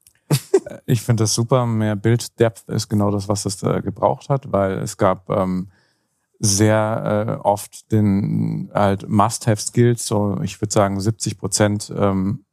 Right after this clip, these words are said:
vieler, ähm, Passives waren Must-Haves für, für alle Klassen. Und, äh, wenn man das jetzt weiter aus, äh, differenzieren kann, ist das, äh, schon sehr interessant. Ich glaube, da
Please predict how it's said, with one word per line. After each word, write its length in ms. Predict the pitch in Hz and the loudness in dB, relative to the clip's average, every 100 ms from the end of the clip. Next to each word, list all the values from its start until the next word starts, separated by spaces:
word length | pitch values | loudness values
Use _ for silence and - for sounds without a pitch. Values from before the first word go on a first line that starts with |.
| _ _ _ _ _ | _ _ _ _ _
vieler, 460 | - 110 104 98 98 | 0 4 4 4 0
ähm, 300 | 95 92 90 - | -2 0 -4 -2
Passives 460 | 101 104 113 - | -2 0 -2 0
waren 220 | 98 95 | 0 0
Must-Haves 460 | 92 104 - 107 - | 0 0 0 -2 -2
für, 300 | - 110 101 | -2 0 0
für 180 | - 113 | -2 0
alle 160 | 101 | 0
Klassen. 420 | 95 117 101 110 107 _ _ _ _ _ _ | 0 0 0 -2 -4 _ _ _ _ _ _
Und, 340 | - 104 98 92 | 0 2 2 2
äh, 160 | 98 98 | 0 0
wenn 80 | |
man 80 | 98 | -2
das 100 | 95 | -2
jetzt 220 | 101 101 | -2 0
weiter 260 | 101 95 90 | 0 2 0
aus, 340 | 90 92 - | 0 -2 0
äh, 200 | 107 90 | 2 2
differenzieren 580 | 90 95 90 82 - 87 | 0 -2 -2 -2 -2 -2
kann, 220 | 98 90 | 0 -2
ist 180 | - - | -2 -2
das, 220 | - - | -2 -2
äh, 240 | - 104 - | 0 0 0
schon 240 | - 95 | -4 -4
sehr 220 | 87 90 | -2 0
interessant. 440 | 85 85 117 95 90 | 0 -2 -4 -2 -4
Ich 140 | 85 | -6
glaube, 280 | - 90 92 | -2 0 0
da 320 | 90 90 95 | 0 0 -2